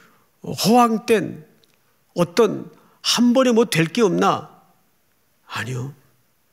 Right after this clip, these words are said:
신앙에는, 인생에는 외상도 없고 지름길도 없어요. 절대 지름길이 없어요. 제일 찬란한 기적이 성실히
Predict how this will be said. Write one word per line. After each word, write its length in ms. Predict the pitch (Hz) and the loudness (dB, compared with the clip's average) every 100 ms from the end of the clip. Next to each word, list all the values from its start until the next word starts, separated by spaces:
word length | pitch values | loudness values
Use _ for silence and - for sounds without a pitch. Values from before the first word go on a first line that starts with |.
| _ - | _ -14
신앙에는, 1000 | - - - 185 170 165 160 151 139 147 - _ _ _ _ | -4 -2 0 0 2 2 2 0 -4 -12 -20 _ _ _ _
인생에는 840 | 202 190 180 180 170 165 165 131 - _ _ | 0 2 4 2 0 0 -2 -4 -12 _ _
외상도 520 | 175 151 165 170 160 160 | -2 0 2 0 0 -2
없고 260 | - 170 | -2 -4
지름길도 640 | 165 160 151 131 143 139 | -2 -2 -4 -4 -8 -6
없어요. 320 | 131 - 139 123 - _ _ _ _ _ _ _ _ _ _ | -8 -8 -10 -12 -18 _ _ _ _ _ _ _ _ _ _
절대 400 | - - - 233 | -10 -10 -4 -4
지름길이 520 | - 202 196 - 180 | 0 0 -2 -4 -6
없어요. 520 | 147 - 185 143 135 - _ _ _ _ _ _ _ _ _ _ _ _ _ _ _ | -6 -8 -10 -12 -14 -20 _ _ _ _ _ _ _ _ _ _ _ _ _ _ _
제일 560 | - 160 170 214 262 - | -4 0 2 4 2 0
찬란한 560 | - 277 247 214 214 | -4 -2 0 0 -2
기적이 640 | 185 165 165 165 240 196 131 - _ _ _ _ _ - - _ - | -6 -6 -6 -4 -4 -4 -8 -18 _ _ _ _ _ -20 -20 _ -12
성실히 1500 | - - 180 226 254 262 262 - 254 247 240 254 262 269 | -6 -4 2 4 4 4 2 0 -2 -2 0 0 0 -4